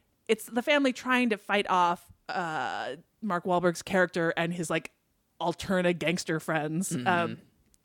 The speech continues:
Speaker 1: but they, uh,
Speaker 2: Are they called the Funky Bunch?
Speaker 1: They're not called anything.
Speaker 2: Okay.
Speaker 1: Uh, but they, they, this whole, like, last scene is, like, staged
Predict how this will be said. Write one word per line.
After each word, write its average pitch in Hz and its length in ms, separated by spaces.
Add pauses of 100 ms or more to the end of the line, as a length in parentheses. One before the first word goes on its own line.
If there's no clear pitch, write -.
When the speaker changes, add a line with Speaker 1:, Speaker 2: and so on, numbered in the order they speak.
(160)
Speaker 1:
but 214 240
they, 208 500 (600)
uh, 180 220 (220)
Speaker 2:
Are 185 60
they 151 120
called 147 200
the 151 80
Funky 160 280
Bunch? 196 380 (260)
Speaker 1:
They're 180 140
not 170 120
called - 200
anything. - 540
Speaker 2:
Okay. - 220 (420)
Speaker 1:
Uh, 170 200 (500)
but 196 300
they, 220 360
they, 202 560 (400)
this 220 180
whole, 247 640
like, 202 220
last 208 380
scene 240 360
is, 185 220
like, 175 180
staged 247 960